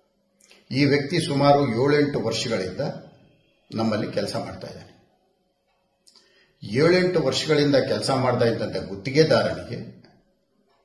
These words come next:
ಯಾವತ್ತೂ ತೊಂದರೆ ಕೊಡದೇ ಇರೋಂಥ ವ್ಯಕ್ತಿ ಇವತ್ತು ತೊಂದರೆ ಕೊಡೋಂಥ ಅವಕಾಶ ಇರುತ್ತಾ?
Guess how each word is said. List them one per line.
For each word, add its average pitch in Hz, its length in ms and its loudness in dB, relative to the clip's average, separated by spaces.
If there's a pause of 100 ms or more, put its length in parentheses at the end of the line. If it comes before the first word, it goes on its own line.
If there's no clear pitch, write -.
(140)
ಯಾವತ್ತೂ 135 580 2
ತೊಂದರೆ 139 460 2
ಕೊಡದೇ 120 220 0
ಇರೋಂಥ 101 280 -2
ವ್ಯಕ್ತಿ 90 680 -12 (460)
ಇವತ್ತು 196 480 2
ತೊಂದರೆ 120 360 0
ಕೊಡೋಂಥ 123 380 -6 (600)
ಅವಕಾಶ 113 380 -2
ಇರುತ್ತಾ? 98 440 -8